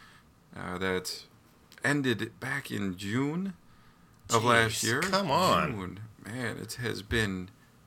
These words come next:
Speaker 1: nine months.
Speaker 2: Too long is,
Speaker 1: Yes.
Speaker 2: is the answer.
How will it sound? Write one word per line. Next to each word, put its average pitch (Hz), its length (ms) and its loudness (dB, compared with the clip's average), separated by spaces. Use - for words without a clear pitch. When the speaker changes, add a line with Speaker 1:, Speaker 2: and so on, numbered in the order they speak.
Speaker 1:
nine 127 240 -2
months. 190 320 -2
Speaker 2:
Too 175 220 4
long 147 460 10
is, 101 180 2
Speaker 1:
Yes. 175 220 0
Speaker 2:
is 98 180 4
the 92 140 8
answer. 104 540 6